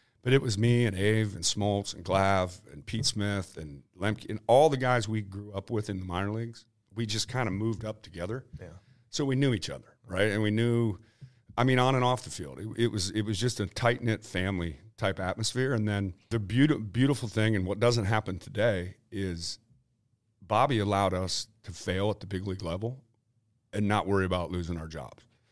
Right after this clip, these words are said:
Speaker 2: Wow.
Speaker 1: Where, hey, go figure it out.
Speaker 2: Right.
Speaker 1: You're one of our guys.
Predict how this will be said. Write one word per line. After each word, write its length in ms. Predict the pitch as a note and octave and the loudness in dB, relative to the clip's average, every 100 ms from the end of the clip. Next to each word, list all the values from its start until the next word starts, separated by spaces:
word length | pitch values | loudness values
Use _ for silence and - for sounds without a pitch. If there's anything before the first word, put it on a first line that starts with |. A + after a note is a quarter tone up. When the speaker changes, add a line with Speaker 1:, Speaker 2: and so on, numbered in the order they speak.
| _ | _
Speaker 2:
Wow. 280 | - - - - _ _ | -20 -20 -20 -20 _ _
Speaker 1:
Where, 420 | G#2+ G#2+ G2+ F2+ - | 4 6 8 6 2
hey, 200 | B2 F#2 | 2 2
go 180 | F2 G#2 | 2 0
figure 280 | - C3+ D#3+ | 4 2 4
it 60 | |
out. 280 | A2 F#2+ D3+ - _ | 2 0 -4 -14 _
Speaker 2:
Right. 240 | E2+ E2 - - _ _ - | -14 -14 -14 -20 _ _ -10
Speaker 1:
You're 320 | F#2+ G2 A#2 | -2 2 6
one 160 | B2 | 6
of 100 | C3 | 8
our 120 | C3+ D3 | 6 8
guys. 500 | B2 G#2 B2+ - | 6 6 2 -2